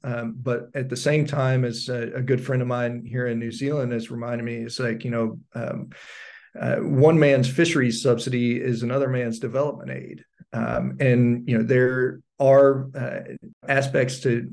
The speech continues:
you know, subsidy support that are important for, you know, s-, particularly developing nations to be able to,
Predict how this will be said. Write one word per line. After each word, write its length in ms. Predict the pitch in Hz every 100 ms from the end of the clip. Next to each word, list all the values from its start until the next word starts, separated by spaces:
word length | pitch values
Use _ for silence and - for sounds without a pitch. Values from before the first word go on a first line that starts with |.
| -
you 80 | 123
know, 80 | 113
subsidy 440 | 113 143 139 131
support 540 | 113 - - 165 160 170
that 140 | 123
are 80 | 123
important 500 | 131 175 190 135 131
for, 420 | 131 123 123 123 -
you 80 |
know, 80 | 117
s-, 140 | 117 -
particularly 500 | 120 123 120 135 131
developing 760 | 123 147 143 135 127 123 120
nations 440 | 127 123 139 123 -
to 100 | 131
be 180 | 131
able 200 | 123 123
to, 360 | 117 127 120